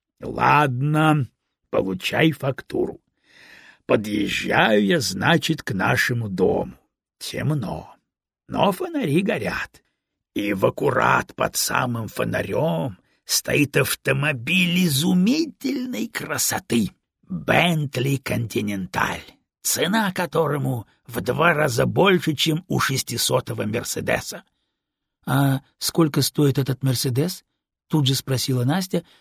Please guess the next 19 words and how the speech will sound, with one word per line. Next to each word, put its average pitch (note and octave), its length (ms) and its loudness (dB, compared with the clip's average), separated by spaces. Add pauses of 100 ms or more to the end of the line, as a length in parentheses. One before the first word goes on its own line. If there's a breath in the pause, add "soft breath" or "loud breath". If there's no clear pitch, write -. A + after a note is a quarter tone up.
(120)
которая C#3+ 480 4
не C3+ 140 4
разбиралась C3+ 680 0
в C3+ 40 -4
автомобилях B2 600 -4
совершенно, F3+ 640 0 (280 soft breath)
но C3 140 2
терпеть C#3+ 520 2
не F3 80 6
могла D#3 340 2
никаких C#3+ 580 0
неясностей. A2+ 880 -4 (320)
"В - 100 -6
среднем E3+ 440 2
сто C#3+ 200 2
двадцать B2+ 520 0
тысяч A3 440 0
плюс-минус F3+ 1080 0
двадцать, F3+ 800 0